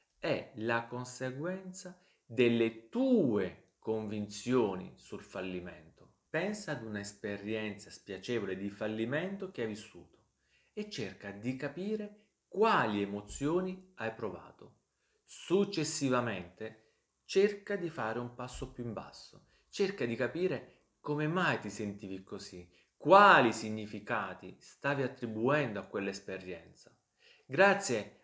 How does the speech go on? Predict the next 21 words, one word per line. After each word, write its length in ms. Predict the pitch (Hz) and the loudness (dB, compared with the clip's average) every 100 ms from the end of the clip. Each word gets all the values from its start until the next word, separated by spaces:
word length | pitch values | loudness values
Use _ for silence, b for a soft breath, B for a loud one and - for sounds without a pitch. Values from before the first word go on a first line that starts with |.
| - | -14
a 120 | 139 | -12
questo 340 | - 147 147 | -8 -6 -4
passaggio 840 | 143 143 - 190 214 165 110 - b b - | -4 -4 -4 -4 -4 -4 -4 -6 b b -20
scoprirai 800 | - - 147 143 180 160 - | -12 -6 -4 0 2 2 -2
cosa 400 | - 110 104 104 | -8 -8 -8 -10
c'è 320 | - 113 95 92 | -6 -4 -4 -6
dietro 640 | 107 123 147 131 - 95 | -2 2 2 0 -4 -8
la 120 | 92 | -6
tua 220 | - 104 | -4 -6
paura 460 | - 101 117 104 92 | -2 0 2 0 -2
del 140 | 90 | -6
fallimento. 580 | 85 90 90 87 80 82 - _ _ _ _ | -10 -10 -8 -10 -14 -20 -20 _ _ _ _
Cosa 360 | - 226 - 170 | -4 -2 -2 -4
dici 380 | 123 107 95 101 | -4 -8 -8 -10
a 60 | |
te 180 | 98 110 | -8 -6
stesso 880 | 107 - 131 135 - 101 - _ _ | -6 -6 -4 -4 -8 -12 -16 _ _
quando 680 | - 143 156 156 139 113 - | -2 0 2 0 2 0 2
pensi 440 | 120 120 127 - | 0 0 -2 -4
al 80 | 113 | -6
fallimento? 960 | - 107 101 95 82 82 - - - | -4 -6 -6 -6 -10 -16 -20 -20 -20